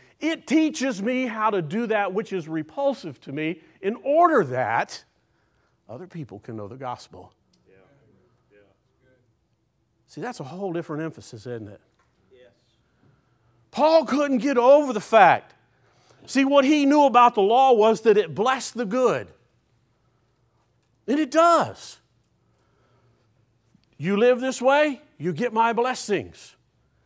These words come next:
Speaker 1: Paul could understand that, but what grace did, it saves the bad people as well.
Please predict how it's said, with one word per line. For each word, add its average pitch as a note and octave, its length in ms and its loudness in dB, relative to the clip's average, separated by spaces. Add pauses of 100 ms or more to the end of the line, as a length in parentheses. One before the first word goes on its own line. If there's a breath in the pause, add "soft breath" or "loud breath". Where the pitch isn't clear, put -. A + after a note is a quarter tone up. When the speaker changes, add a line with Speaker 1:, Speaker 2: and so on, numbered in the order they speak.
(200)
Speaker 1:
Paul D4 300 4
could B3 360 0 (160)
understand C4 760 0
that, E3 200 -2
but B3 140 -2
what C4 280 0 (340 soft breath)
grace D4 480 2
did, G#3+ 540 2 (480 soft breath)
it E3 120 -10
saves A#3 520 -4
the C3+ 100 -8
bad G3+ 460 -4
people A2+ 440 -16 (220)
as A2+ 140 -20
well. A#2+ 340 -16